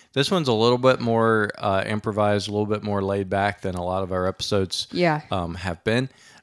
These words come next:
Speaker 1: Um, we've been recording, um, not as, not as m-, much of a grueling pace as we intended to.
Speaker 2: Yeah.
Speaker 1: Uh, but we've recorded a lot. I think we recorded our first episode in June or so.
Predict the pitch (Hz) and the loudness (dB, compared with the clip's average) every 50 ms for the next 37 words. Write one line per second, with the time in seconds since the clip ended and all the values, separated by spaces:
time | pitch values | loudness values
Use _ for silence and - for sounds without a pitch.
0 | _ _ 107 98 95 95 95 101 104 98 - 110 101 98 95 92 92 - - 104 | _ _ -2 0 0 0 0 -2 -2 0 0 -2 0 0 0 -2 -4 -2 0 0
1 | 104 107 110 113 113 110 110 - _ _ _ _ _ - 101 95 92 90 87 87 | 2 2 2 0 -2 -2 -6 -8 _ _ _ _ _ -2 0 0 0 0 -2 -2
2 | 85 85 82 85 _ _ _ _ 98 101 104 117 143 175 175 139 - - - - | -4 -6 -8 -10 _ _ _ _ -2 0 0 2 2 2 0 0 -2 -4 -6 -10
3 | _ _ _ _ _ _ - 110 117 139 170 165 139 117 107 - - - 62 - | _ _ _ _ _ _ -4 -2 -2 0 0 -2 -4 -4 -8 -12 -12 -14 -14 -14
4 | - - - _ _ _ _ - 113 110 107 110 117 - - 117 107 104 98 98 | -14 -20 -20 _ _ _ _ -6 -4 -2 0 0 -2 -2 -6 -8 -8 -8 -8 -6
5 | 104 110 113 117 117 117 - 117 113 110 107 - - 104 98 98 107 104 101 98 | -6 -4 -2 -2 -2 -2 -2 -2 -4 -4 -4 -6 -8 -8 -8 -6 -6 -6 -6 -6
6 | 92 90 - 104 101 104 107 101 - - 117 110 117 127 - - - 175 190 185 | -8 -8 -6 -6 -6 -6 -8 -8 -8 -8 -6 -6 -6 -8 -10 -8 -2 2 4 4
7 | 175 160 156 160 160 110 104 101 98 98 98 - - 107 104 - 110 110 110 101 | 6 6 4 4 2 2 2 2 0 -2 -4 -4 -4 -4 -4 -2 -2 -4 -4 -4
8 | - 110 104 101 - - 113 110 110 110 110 101 104 98 98 98 101 104 107 - | -6 -6 -6 -6 -6 -4 -4 -2 0 0 0 0 0 -2 0 0 0 0 0 -2
9 | _ - 107 101 - 117 107 - 117 107 101 98 92 - - 110 107 104 101 104 | _ -12 -12 -8 -6 -8 -6 -2 -2 -2 -2 -2 -4 -6 -6 -4 -4 -2 0 -2
10 | 98 90 - 107 98 - - 92 - - - - 107 101 101 90 90 87 87 95 | -2 -2 -4 -8 -8 -6 -8 -8 -8 -8 -6 -6 -6 -4 -4 -8 -8 -8 -8 -6
11 | 101 104 107 107 107 104 - - 110 107 107 110 104 | -6 -4 -4 -4 -4 -6 -4 -2 -2 -2 -2 -2 -6